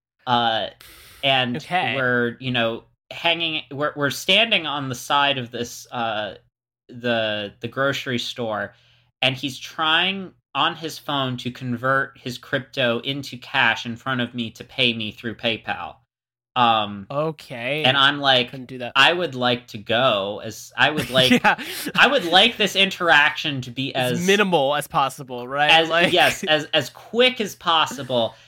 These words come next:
Speaker 1: and to not have to deal with
Speaker 2: <laughs>
Speaker 1: just, just people from Craigslist for, you know, I, I,
Speaker 2: Yeah.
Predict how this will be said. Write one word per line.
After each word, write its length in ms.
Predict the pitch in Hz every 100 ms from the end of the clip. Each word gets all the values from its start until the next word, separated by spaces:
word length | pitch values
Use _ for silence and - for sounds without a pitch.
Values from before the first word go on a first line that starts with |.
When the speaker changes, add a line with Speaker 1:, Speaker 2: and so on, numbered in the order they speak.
| _
Speaker 1:
and 100 | 147 139
to 100 | 156
not 320 | 160 165 -
have 220 | 165 156
to 100 | 147
deal 500 | 123 135 139 131 127
with 380 | 123 120 113 -
Speaker 2:
<laughs> 1500 | - - _ _ _ - _ _ _ _ _ _ _ - 208
Speaker 1:
just, 300 | 196 185 -
just 280 | 285 - -
people 340 | 247 233 196
from 240 | - 165 139
Craigslist 680 | 156 135 120 120 110 -
for, 320 | - 131 123 -
you 220 | 139 175
know, 300 | 135 110 107 -
I, 120 | 139
I, 40 |
Speaker 2:
Yeah. 580 | 151 220 165 139 127